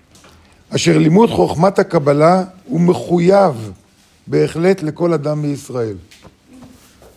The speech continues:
כל אדם מישראל חייב, חייב מהמילה חיובי, אבל זה גם, זה גם, זה גם סוג של חובה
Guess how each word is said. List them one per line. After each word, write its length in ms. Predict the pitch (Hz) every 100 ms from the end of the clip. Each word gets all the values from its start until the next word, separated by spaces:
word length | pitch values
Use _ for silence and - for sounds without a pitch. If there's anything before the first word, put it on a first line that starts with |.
| _
כל 280 | 165 202 294
אדם 520 | 170 139 156 175 202 214 - - - -
מישראל 720 | 156 143 147 139 143 180 202 - - - _ _ _ - - - _ _ _
חייב, 560 | - - 147 175 185 147
חייב 340 | - 160 165
מהמילה 340 | 143 135 143 151
חיובי, 600 | - 135 135 139 175 104 - - - - - _ _ _ _ _ _ _ - _ _ -
אבל 380 | 135 143 143 - -
זה 160 | 120 120
גם, 480 | 127 147 147 139 143 - 123
זה 140 | 135
גם, 360 | 135 143 147 120 110 135 - 185 - - - _ _ _ _ - - - - - _ - - 220
זה 120 | 190 127
גם 200 | 151 143
סוג 200 | 175 165
של 160 | 165
חובה 480 | - 151 143 175